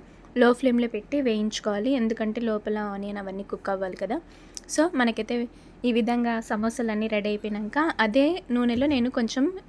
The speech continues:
మిరపకాయలు, కరివేపాకు కూడా తీసుకొని వేయించుకొని, దీన్ని కూడా సమోసాలో వేశాను. ఇప్పుడు ప్లేట్లోకి సర్వ్ చేసుకొని, దాంట్లోకి టమాటా సాస్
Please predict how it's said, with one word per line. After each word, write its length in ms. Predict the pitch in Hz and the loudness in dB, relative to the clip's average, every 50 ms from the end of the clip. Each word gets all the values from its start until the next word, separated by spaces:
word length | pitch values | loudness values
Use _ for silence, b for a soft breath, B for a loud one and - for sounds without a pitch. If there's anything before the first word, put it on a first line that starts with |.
| 233 233 | 0 0
మిరపకాయలు, 580 | 233 220 220 - 240 - 240 226 220 220 254 285 - | 0 0 -2 -4 -4 -4 -2 -2 0 0 0 0 0
కరివేపాకు 500 | 247 226 226 220 214 - 220 214 208 - - - | 0 0 0 -2 -2 -2 -4 -4 -4 -6 -2 -2
కూడా 160 | 226 220 214 - 214 | -2 -2 -2 -4 -6
తీసుకొని 400 | 208 - - - 214 240 359 453 - B B B B B B B B B B - - | -6 -6 -4 -4 -2 0 0 -2 -4 B B B B B B B B B B -2 2
వేయించుకొని, 560 | 254 240 240 240 240 - - - 240 254 349 392 302 | 2 4 4 4 2 0 -2 -2 -2 0 0 2 2
దీన్ని 220 | 254 247 240 233 226 - | 2 2 2 0 -2 -2
కూడా 120 | 240 294 302 - | -2 -4 -2 -2
సమోసాలో 420 | 269 226 220 208 - 226 214 247 285 262 | -2 -2 -2 -2 -4 -4 -4 -2 -2 -2
వేశాను. 340 | 208 208 - 196 185 185 208 - B B B B B 269 | -4 -4 -6 -10 -10 -12 -14 -16 B B B B B 0
ఇప్పుడు 180 | 262 269 269 262 269 | 4 4 4 4 4
ప్లేట్లోకి 460 | 254 233 226 226 240 240 233 - 254 - - | 2 0 0 0 -2 -4 -4 -4 -6 -2 -2
సర్వ్ 180 | 233 220 214 - - | -2 -2 -2 -2 -4
చేసుకొని, 420 | 214 214 - - 220 208 233 302 415 381 262 | -4 -4 -4 -4 -4 -2 0 0 0 0 0
దాంట్లోకి 400 | 247 226 220 214 220 220 - 208 - | 0 0 -2 -2 -4 -4 -6 -6 -8
టమాటా 320 | 208 208 208 208 208 220 214 | -6 -6 -6 -6 -8 -8 -10
సాస్ 220 | - 233 220 208 | -8 -8 -8 -8